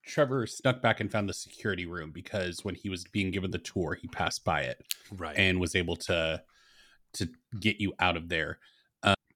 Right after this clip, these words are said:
Speaker 1: as I, I think, I can't remember if the, the ram hadn't attacked yet. I think that was part of that check, was that the ram busted through the wall, like, he rolled really well on it,
Speaker 2: Mm.
Speaker 1: which it's so funny because we were, we're giving Trevor a lot of gruff, but, like, he played the paranoia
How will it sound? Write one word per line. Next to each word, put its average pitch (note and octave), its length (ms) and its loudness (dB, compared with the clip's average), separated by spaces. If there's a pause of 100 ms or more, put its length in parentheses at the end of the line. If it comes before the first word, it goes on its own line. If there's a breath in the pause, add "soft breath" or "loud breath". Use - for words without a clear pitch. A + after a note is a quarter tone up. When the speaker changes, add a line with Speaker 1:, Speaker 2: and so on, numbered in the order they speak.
(320)
Speaker 1:
as F#2 600 2
I, F2+ 180 -2
I F2 60 0
think, C#3+ 260 2 (300)
I - 100 -8
can't - 220 -8
remember G2+ 200 -2
if - 80 -20
the, F2 140 -8 (200)
the G#2+ 100 -4
ram B2 200 6
hadn't F#2 340 0
attacked - 460 -8
yet. D2+ 140 -6
I E2 80 -4
think G2+ 200 -6
that F2+ 120 0
was D#2+ 100 -10
part F#2 220 -4
of E2 60 -4
that D#2+ 160 -6
check, - 360 -2
was E2 100 -6
that E2 140 -8
the E2+ 80 -4
ram E2 320 0
busted E2 420 0
through F2+ 140 -4
the E2+ 80 -4
wall, E2 500 -2 (140)
like, E2+ 180 -4
he - 120 -8
rolled D#2 240 -6
really D2+ 180 -10
well D2 220 -8
on D2 140 -10
it, - 80 -12 (160 loud breath)
Speaker 2:
Mm. A2+ 100 -10 (400 loud breath)
Speaker 1:
which B2 300 6
it's - 520 -4 (420)
so D#3 240 6
funny A2+ 260 4
because F#2 400 -2
we G#2+ 120 4
were, G2+ 300 2
we're G#2+ 120 -2
giving A#2+ 540 4
Trevor G#2 520 2
a G2 40 -2
lot G2 200 4
of E2+ 100 -4
gruff, G2 360 0
but, G2 140 -2
like, G2 160 -2
he B2+ 120 0
played F#3+ 380 0
the G2 80 2
paranoia G2 1000 2